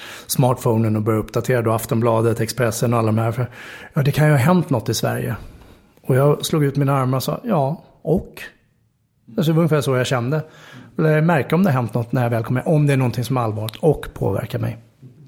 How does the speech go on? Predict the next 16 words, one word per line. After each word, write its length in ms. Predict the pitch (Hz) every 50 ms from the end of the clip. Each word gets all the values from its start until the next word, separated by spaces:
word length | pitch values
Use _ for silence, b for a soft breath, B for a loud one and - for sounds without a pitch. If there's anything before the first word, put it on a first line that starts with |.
| b b b b b _ _ _ _ - -
Berätta, 460 | - 190 170 180 196 196 196 - 160
du 100 | 143 160
föreläser 800 | 160 - 190 180 175 170 165 170 170 170 160 - 170 139 131 135 -
Allt 300 | - 165 160 156 151 156
börjar 360 | 156 151 160 156 147 143 147
med 140 | 143 147 143
dig 60 | 147
själv. 680 | 135 - - - - - 113 117 127 131 131 120 123 143
Och 380 | 180 160 147 147 147 147 147 143
det 60 | 151
är 40 | 165
ju 240 | 170 170 170 165
en 160 | 160 156 147 135
rätt, 440 | 135 135 - - - _ _ -
eh, 440 | 139 127 123 127 123 120 123 127 123
smart 440 | - - - 160 180 180 - -